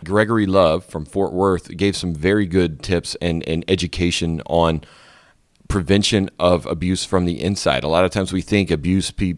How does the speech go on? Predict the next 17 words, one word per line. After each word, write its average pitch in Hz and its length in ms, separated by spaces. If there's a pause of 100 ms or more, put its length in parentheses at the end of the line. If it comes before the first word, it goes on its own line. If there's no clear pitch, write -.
(180)
abuse 78 340
comes 92 280
from 85 160
those 80 220
outside 80 460
the 78 60
church, 78 260
and 73 120
he 98 80
was 92 140
given 82 200
some - 140
stats 90 480
and 73 120
some 69 320
information 82 640
on 73 300